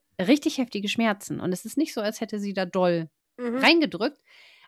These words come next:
Speaker 1: aber die Schmerzen hörten gar nicht mehr auf. Und ich bin eigentlich relativ schmerzresistent. Und irgendwann so, "Es tut jetzt schon ganz schön weh." Also es tut jetzt wirklich weh. Und das zog irgendwie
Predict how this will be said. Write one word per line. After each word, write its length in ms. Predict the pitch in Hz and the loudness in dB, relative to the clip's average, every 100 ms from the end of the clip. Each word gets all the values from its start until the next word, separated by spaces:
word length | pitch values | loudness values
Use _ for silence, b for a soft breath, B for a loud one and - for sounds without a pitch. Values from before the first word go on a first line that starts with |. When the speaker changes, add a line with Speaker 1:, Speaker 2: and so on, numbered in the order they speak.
| - | -2
Speaker 1:
aber 600 | 202 220 226 208 220 269 - | 2 4 2 -2 -4 -6 -10
die 100 | 190 | -10
Schmerzen 380 | - 202 - 175 | -6 -6 -6 -12
hörten 160 | - | -10
gar 100 | - | -12
nicht 180 | - - | -14 -6
mehr 200 | - 359 | 0 2
auf. 100 | 330 | 0
Und 80 | - | -6
ich 100 | - | -10
bin 120 | 190 | -8
eigentlich 680 | - 165 277 254 220 226 - | -4 0 2 2 -2 -6 -8
relativ 560 | 190 180 262 277 226 220 | -8 -2 -2 -2 -4 -4
schmerzresistent. 840 | 240 269 285 - 180 180 - 175 | 0 -2 -2 -6 -6 -6 -10 -8
Und 40 | 170 | -4
irgendwann 280 | 208 208 208 | -2 -2 -4
so, 60 | - | -12
"Es 400 | - - 208 214 - | -20 -8 -4 -2 -4
tut 260 | - - - | -10 -10 -6
jetzt 280 | 254 311 - | -2 -2 -2
schon 180 | - - 523 480 | -4 -6 -8 -8
ganz 220 | 523 539 | -8 -6
schön 200 | - - 427 392 | -4 -4 -4 -2
weh." 580 | 392 392 262 185 151 - B B | 0 2 2 0 -2 -8 B B
Also 140 | 240 277 | 4 4
es 100 | - | 2
tut 220 | 339 277 | -4 -2
jetzt 180 | 262 277 | -2 0
wirklich 800 | 269 480 - - 214 - 196 196 | 0 0 -4 -8 -6 -8 -2 2
weh. 300 | 180 196 381 _ _ _ | 2 2 -2 _ _ _
Und 300 | - 233 247 | 0 0 0
das 180 | 262 - | -4 -8
zog 440 | - - 403 381 - | -8 -2 0 -2 -2
irgendwie 380 | 277 294 294 | -2 0 0